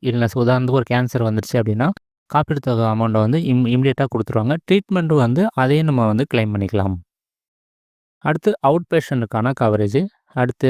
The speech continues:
உலகம் ஃபுல்லா ட்ரீட்மெண்ட் எடுக்கிறதுக்கான வேர்ல்டு வைட் கவரேஜ். அடுத்து என் ஆர் ஐ அட்வான்டேஜ். என் ஆர் ஐ இருக்கவங்க இந்த பாலிசி எடுக்கிறாங்கன்னா,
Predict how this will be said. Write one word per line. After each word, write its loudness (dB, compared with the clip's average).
உலகம் 2
ஃபுல்லா 2
ட்ரீட்மெண்ட் -2
எடுக்கிறதுக்கான 0
வேர்ல்டு 2
வைட் 2
கவரேஜ். 0
அடுத்து -4
என் 0
ஆர் 2
ஐ 0
அட்வான்டேஜ். 0
என் 0
ஆர் 4
ஐ 4
இருக்கவங்க 0
இந்த 0
பாலிசி 0
எடுக்கிறாங்கன்னா, 0